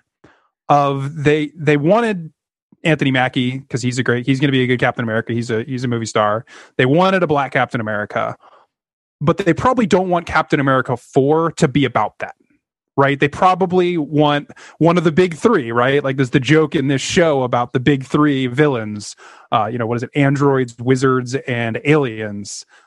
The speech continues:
Like, Captain America four is a good chance one of those three <laughs> threats will appear. That's who they want, you know, Captain America four to be fighting is, you know, one of the big three, like a, a bad guy you can punch.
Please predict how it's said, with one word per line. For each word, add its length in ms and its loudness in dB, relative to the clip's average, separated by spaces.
Like, 140 -2
Captain 300 2
America 340 0
four 560 0
is 160 -6
a 40 -6
good 220 2
chance 300 -2
one 200 2
of 80 0
those 280 0
three 400 2
<laughs> 0 -
threats 500 -2
will 140 0
appear. 400 0
That's 260 2
who 100 2
they 120 2
want, 260 -4
you 60 -2
know, 120 2
Captain 300 0
America 260 -2
four 340 2
to 60 -2
be 120 -12
fighting 420 -2
is, 300 -4
you 60 -6
know, 140 -8
one 300 -6
of 60 0
the 80 0
big 180 2
three, 340 0
like 200 -6
a, 180 -4
a 60 -4
bad 260 -2
guy 140 0
you 160 0
can 120 -4
punch. 480 -2